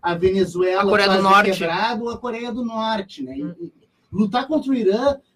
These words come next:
Speaker 1: é tão, ah, ah, custoso quanto seria pros Estados Unidos, e isso é inimaginável,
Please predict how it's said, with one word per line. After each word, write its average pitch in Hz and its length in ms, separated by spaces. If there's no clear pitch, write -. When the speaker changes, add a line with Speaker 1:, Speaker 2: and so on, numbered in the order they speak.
Speaker 1:
é 180 160
tão, 269 680
ah, 165 380
ah, 143 480
custoso 208 1040
quanto 294 480
seria 277 500
pros 240 220
Estados 208 380
Unidos, 226 720
e 180 200
isso 196 180
é 165 40
inimaginável, 175 1000